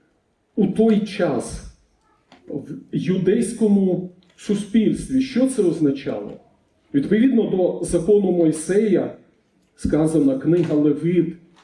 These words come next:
якщо людина страждає м-, або має кровотечу, то це був стан нечистоти, ритуальної нечистоти. Так само це і для цієї жіночки.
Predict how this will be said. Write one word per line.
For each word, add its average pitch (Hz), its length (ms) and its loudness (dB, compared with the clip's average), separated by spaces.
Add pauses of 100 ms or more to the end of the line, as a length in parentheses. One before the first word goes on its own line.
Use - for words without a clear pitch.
(560)
якщо 160 600 0 (140)
людина 165 540 2
страждає 165 680 0
м-, 139 400 -2
або 147 220 -2
має 165 440 -2
кровотечу, 156 960 -4 (580)
то 170 140 0
це 208 260 0
був 185 240 -2
стан 196 500 -2
нечистоти, 175 1040 -6 (580)
ритуальної 190 800 0
нечистоти. 185 1000 -2 (380)
Так 165 180 -2
само 208 340 -2
це 190 200 0
і 185 100 0
для 170 180 0
цієї 185 500 -2
жіночки. 175 640 -2